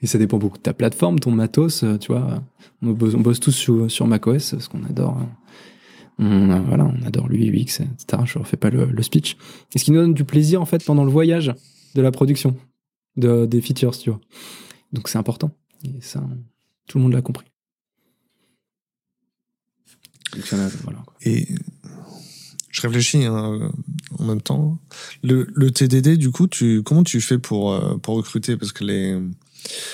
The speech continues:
Speaker 2: j'imagine tous les gens qui rejoignent l'équipe n'en ont pas fait avant. Est-ce qu'il faut qu'il y ait des gens qui l'apprennent en arrivant chez vous ? Ou est-ce que vous demandez aux gens de l'apprendre avant ? Comment,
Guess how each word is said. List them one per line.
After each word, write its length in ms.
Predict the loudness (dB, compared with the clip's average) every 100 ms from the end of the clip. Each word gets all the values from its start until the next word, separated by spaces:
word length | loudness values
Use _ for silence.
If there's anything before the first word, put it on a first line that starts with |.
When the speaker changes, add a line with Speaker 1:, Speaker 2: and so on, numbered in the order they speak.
| -16 -8
Speaker 2:
j'imagine 380 | -2 2 4 2
tous 200 | 2 2
les 80 |
gens 220 | 4 4 2
qui 140 | 0
rejoignent 280 | 0 2 2
l'équipe 320 | 0 0 -2
n'en 100 | -2
ont 100 | -2
pas 120 | -2
fait 160 | -6 -2
avant. 380 | -2 0 0 0
Est-ce 120 | -2
qu'il 140 | -4
faut 140 | -6 -8
qu'il 140 | -6
y 20 |
ait 40 | -2
des 80 | 0
gens 180 | 0
qui 160 | -2 0
l'apprennent 360 | -2 -2 -2 0
en 100 | 0
arrivant 280 | 0 0
chez 160 | -2 -2
vous ? 480 | -2 0 2 2 2
Ou 100 | 2
est-ce 100 | 0
que 120 | -2
vous 120 | 0
demandez 280 | 2 2 2
aux 40 |
gens 160 | 2 0
de 60 | 0
l'apprendre 340 | 0 -2 -2
avant ? 240 | 0 0 -2
Comment, 280 | -2 -4